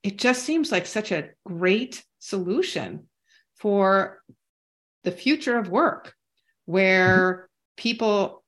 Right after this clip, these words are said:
Speaker 1: do have commitments outside of work, but do feel passionate about the work they're doing. And they're, you're creating an answer where they can bring their whole selves to work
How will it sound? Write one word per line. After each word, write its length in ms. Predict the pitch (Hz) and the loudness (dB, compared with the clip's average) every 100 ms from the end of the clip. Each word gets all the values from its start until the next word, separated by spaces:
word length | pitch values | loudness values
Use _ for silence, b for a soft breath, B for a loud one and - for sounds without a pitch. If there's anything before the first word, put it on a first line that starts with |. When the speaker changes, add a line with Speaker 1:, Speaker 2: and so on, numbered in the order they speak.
| _ _ _ | _ _ _
Speaker 1:
do 240 | - 196 294 | 2 2 4
have 220 | 330 330 | 0 0
commitments 460 | - 185 - 147 151 | -2 -2 -2 -6 -4
outside 440 | 147 - 135 151 | -6 -2 -2 -2
of 120 | 143 | -4
work, 320 | - 147 147 - | -6 -6 -8 -2
but 220 | 202 196 | -2 2
do 160 | 254 339 | 2 4
feel 260 | 339 403 | 2 0
passionate 580 | 403 180 143 - 151 135 _ _ - | 0 -2 -2 -4 -8 -8 _ _ -6
about 260 | 165 147 - | -2 -2 -2
the 80 | |
work 220 | 165 160 165 | -4 -4 -4
they're 120 | 156 | -6
doing. 480 | 160 160 156 156 b b b b | -4 -4 -4 -6 b b b b
And 160 | 175 180 | -2 2
they're, 220 | 185 175 | 2 0
you're 240 | 190 180 175 - | 0 -2 -2 -12
creating 480 | - 196 208 226 196 | -2 2 4 4 0
an 100 | 175 | -2
answer 760 | - 202 226 - 170 123 160 _ _ _ _ _ _ _ _ _ - | -2 0 0 -4 -6 -6 -10 _ _ _ _ _ _ _ _ _ -4
where 240 | 202 196 | 2 2
they 220 | 196 196 | 4 2
can 580 | 185 196 180 175 165 165 _ _ _ _ _ 208 | 2 0 0 0 -4 -8 _ _ _ _ _ 2
bring 160 | 233 | 4
their 140 | 240 180 | 4 2
whole 280 | - 233 | 2 0
selves 460 | 254 - 214 214 - | 0 0 0 -2 -4
to 100 | 196 | -4
work 480 | 170 190 294 - | -2 -2 -2 -8